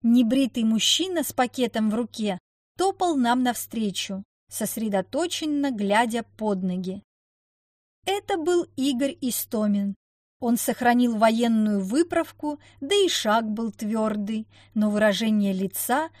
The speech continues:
выдавало в нём отсутствие всякого интереса к себе и окружающим.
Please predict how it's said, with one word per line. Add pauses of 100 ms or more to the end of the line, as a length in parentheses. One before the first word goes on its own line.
(200)
выдавало
в
нём
отсутствие
всякого
интереса
к
себе
и
окружающим.